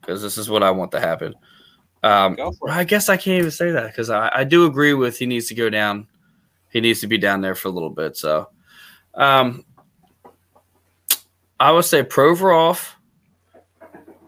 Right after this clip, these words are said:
Speaker 1: and Yandle one.
Speaker 2: So you're gonna put twenty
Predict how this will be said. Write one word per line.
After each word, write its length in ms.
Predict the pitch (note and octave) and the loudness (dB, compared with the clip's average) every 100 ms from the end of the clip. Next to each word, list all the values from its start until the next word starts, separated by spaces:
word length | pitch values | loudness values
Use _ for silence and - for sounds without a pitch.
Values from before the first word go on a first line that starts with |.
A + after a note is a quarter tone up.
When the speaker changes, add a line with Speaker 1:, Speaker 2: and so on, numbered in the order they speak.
| _ _ - | _ _ 0
Speaker 1:
and 200 | C#3 C3+ | 0 2
Yandle 540 | B2+ C3+ C3+ A#2 G#2+ | 2 2 0 -2 -4
one. 340 | G2 G#2 F#2+ - _ _ _ _ _ _ _ _ _ _ _ _ _ _ _ _ _ _ _ _ _ _ | -4 -6 -6 -10 _ _ _ _ _ _ _ _ _ _ _ _ _ _ _ _ _ _ _ _ _ _
Speaker 2:
So 120 | A2 | -16
you're 120 | G2+ | -12
gonna 120 | G#2 G#2 | -12 -10
put 220 | A2 G#2 | -10 -10
twenty 800 | - A2+ A#2+ B2 A#2+ A#2 A#2 | -10 -6 -6 -4 -6 -6 -8